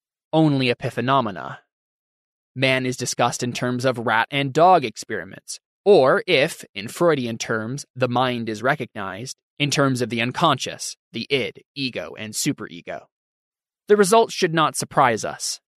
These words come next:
A mindless psychology produces a mindless generation that thinks with its loins and stomach and despises reason.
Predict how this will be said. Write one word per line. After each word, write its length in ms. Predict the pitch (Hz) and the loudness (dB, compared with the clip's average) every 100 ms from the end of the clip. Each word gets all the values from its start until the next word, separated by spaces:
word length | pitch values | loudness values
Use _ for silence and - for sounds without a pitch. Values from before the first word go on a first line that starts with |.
| _ | _
A 60 | 120 | -4
mindless 520 | 131 143 185 185 170 | 2 2 2 0 0
psychology 840 | - 135 - - 160 113 - 90 127 - | 2 0 0 2 4 4 -2 -12 -14 -4
produces 480 | 139 139 131 135 | -2 0 0 2
a 60 | 127 | 0
mindless 500 | 123 131 135 123 - | 2 0 2 -2 -2
generation 680 | - 117 117 135 123 92 - _ _ - | -2 -2 2 2 2 -4 -8 _ _ -6
that 120 | 127 | -6
thinks 300 | - 147 131 | 0 -2 0
with 140 | 139 131 | -2 -2
its 120 | 120 | -2
loins 500 | 123 143 123 90 87 | 2 2 2 -2 -10
and 180 | 113 117 | -8 -6
stomach 420 | - 147 117 - _ _ - | -2 0 0 -2 _ _ -10
and 100 | 123 | -6
despises 800 | 117 - - 135 120 95 95 135 | -4 -4 0 2 2 -2 -10 -10
reason. 400 | 117 107 78 | -8 -8 -12